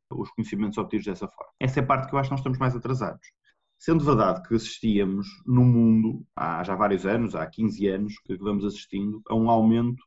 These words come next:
dos conteúdos oferecidos em, em moocs, não é? Ou seja, aquelas au-, aulas digitais que são dadas em videoconferência, que começaram a tornar-se mais ou menos populares com a oferta das grandes universidades da Ivy League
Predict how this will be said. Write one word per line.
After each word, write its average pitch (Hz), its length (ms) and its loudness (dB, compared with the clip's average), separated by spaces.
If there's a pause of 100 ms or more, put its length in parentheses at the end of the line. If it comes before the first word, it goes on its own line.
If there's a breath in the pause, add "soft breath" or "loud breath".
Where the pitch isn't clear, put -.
(120)
dos 107 200 -10
conteúdos 117 420 -2
oferecidos 117 540 -4
em, 101 600 -2
em 107 120 -2
moocs, 110 500 0
não 98 160 -4
é? 110 80 -4
Ou 110 60 -2
seja, 95 280 -8 (120)
aquelas 107 320 2
au-, 113 240 4
aulas 110 260 2
digitais 113 480 0
que - 80 -12
são 110 100 -2
dadas 110 280 2
em 101 40 -4
videoconferência, 110 840 -4
que - 320 -12
começaram - 320 -4
a - 20 -8
tornar-se 104 320 -4
mais 107 140 0
ou 107 40 0
menos 107 160 -4
populares 107 440 0 (340 loud breath)
com 107 240 2
a 107 40 4
oferta 107 380 -2
das 98 160 -2
grandes 101 280 0
universidades 101 640 -2
da 98 120 0
Ivy 101 160 0
League 101 280 -2